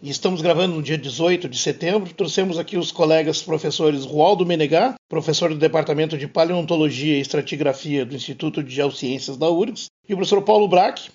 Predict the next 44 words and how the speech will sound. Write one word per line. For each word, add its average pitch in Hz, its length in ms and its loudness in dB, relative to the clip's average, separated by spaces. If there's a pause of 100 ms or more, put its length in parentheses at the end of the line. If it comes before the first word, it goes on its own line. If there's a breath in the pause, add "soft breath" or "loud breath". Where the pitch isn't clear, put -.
(160)
professor 175 300 0
do 160 60 -4
Departamento 175 400 2
de 170 80 -2
Botânica 208 600 2
do 151 120 -2
Instituto 185 500 -6
de 165 80 -6
Biociências 170 560 -4
da 196 100 2
urgs, - 340 -2 (140)
que 240 140 -4
dispensam 240 760 4
ambos 233 460 4
maiores 196 360 6
apresentações, 208 840 2
uma 202 200 -2
vez 185 120 4
já 196 120 4
participaram 170 520 2
de 151 60 -8
programas 165 460 0
anteriores. 165 640 0 (280)
Com 226 160 6
eles, 262 520 4
Jefferson 214 500 4
Arenzon, 190 380 4
do 208 60 -2
Instituto 175 420 -2
de 151 100 0
Física, 247 540 -2
e 196 80 -2
Jorge 175 280 4
Kielfeld, 202 360 2
do 180 40 2
Instituto 185 440 0
de 156 100 0
Biociências. 165 680 -2 (420)
Por 233 160 -4
que 254 220 2
as - 160 2
coisas 233 300 2
aconteceram 208 600 2
assim? 151 400 -4